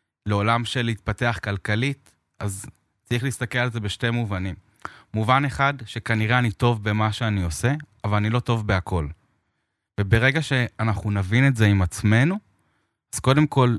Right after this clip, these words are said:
לשלם לאיש מקצוע שילווה אותנו, שייקח אותנו, אנחנו נסתכל על זה במיינד אחר, ממה שנקרא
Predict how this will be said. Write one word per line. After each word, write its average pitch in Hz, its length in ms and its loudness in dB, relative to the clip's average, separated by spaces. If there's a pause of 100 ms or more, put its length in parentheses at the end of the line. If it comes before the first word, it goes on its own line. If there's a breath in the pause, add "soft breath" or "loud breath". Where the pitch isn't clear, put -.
לשלם 113 480 2
לאיש 117 280 -2
מקצוע 117 500 0
שילווה 101 480 2
אותנו, 98 400 2
שייקח 113 460 2
אותנו, 170 420 2 (420 soft breath)
אנחנו 107 120 -2
נסתכל 107 380 0
על 131 120 4
זה 120 120 -2
במיינד 107 420 2
אחר, 104 300 0 (480 soft breath)
ממה 117 460 4
שנקרא 104 520 0